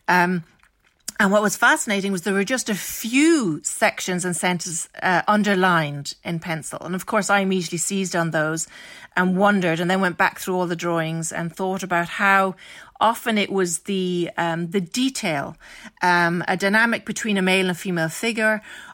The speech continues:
or a whole passage which described whips that she'd underlined quite strongly. Again, which reminds us that on the one hand, she wasn't going to try and illustrate page by page, chapter by chapter, the whole pilgrimage of O, but what she was trying to do was get into the,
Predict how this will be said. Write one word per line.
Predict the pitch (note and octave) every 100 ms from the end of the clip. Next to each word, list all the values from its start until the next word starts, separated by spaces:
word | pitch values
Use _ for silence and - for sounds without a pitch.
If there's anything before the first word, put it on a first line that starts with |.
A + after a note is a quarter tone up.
| -
or | A#3 B3 A3+
a |
whole | G#3 C4+ C4+
passage | A#3 A#3+ A#3 G#3 -
which | F3+
described | F#3 - G3+ F#3+
whips | - A#3 - - - - - - - -
that | F#3
she'd | - A#3
underlined | A3 G#3+ G3+ G3+ F#3 F3+ E3+
quite | - F#3 -
strongly. | - A3 G#3+ G#3 G3 D#3+ C#3+ -
Again, | G#3+ G3 B3+ C4 A#3+
which | G#3+ F#3+ A#3
reminds | A#3 B3+ C4+ A#3+
us | G#3
that | A3 G3 -
on | G#3
the | G#3+
one | A3+ C4+
hand, | C4+ G#3
she | - A3
wasn't | G#3+ A#3+ B3
going | A3+ G#3+
to | G3+
try | - G#3 G3
and | F#3+
illustrate | F3+ F#3+ F3+ - F3+ -
page | F#3+ F3+ E3+
by | E3+
page, | E3 F#3 E3+ D#3+ - - - -
chapter | - G#3+ - F3
by | E3+
chapter, | D#3+ G#3 - - E3
the | E3+
whole | E3+ F3
pilgrimage | - - G3+ G3 E3 D#3 D#3+
of | D#3
O, | - D#3+ E3+ G#3 - - -
but | G#3
what | G3+ G#3
she | A3
was | G3
trying | A3+ A3
to | G#3+
do | F#3+ G3
was | F#3+ -
get | F#3+ F#3
into | F#3 E3+ - F3 F3+
the, | F3 F3 E3+